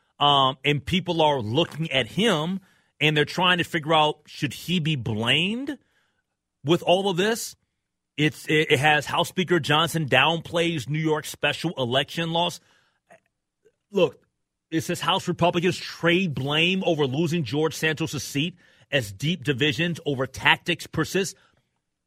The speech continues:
The point that I'm trying to make, and I stand by this, th-, I'm not sitting here saying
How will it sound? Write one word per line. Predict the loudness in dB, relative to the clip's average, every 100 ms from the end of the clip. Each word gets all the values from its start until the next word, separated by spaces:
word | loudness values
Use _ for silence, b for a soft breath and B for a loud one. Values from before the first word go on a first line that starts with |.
| -16
The | 2 2
point | 2 -2 0 0 -2 -4
that | 0 0 2
I'm | 2 2
trying | -2 -2 -2
to | -2
make, | -2 -4 -6
and | -4 -2
I | -2
stand | -2 0 2 0
by | -6
this, | -10 -18 -20 _ _ _ _ _ -20 -20
th-, | -20 _ _ _ _ _ 0
I'm | 2
not | 4 2
sitting | 0 -2 0
here | -2
saying | -2 0 0 0 -6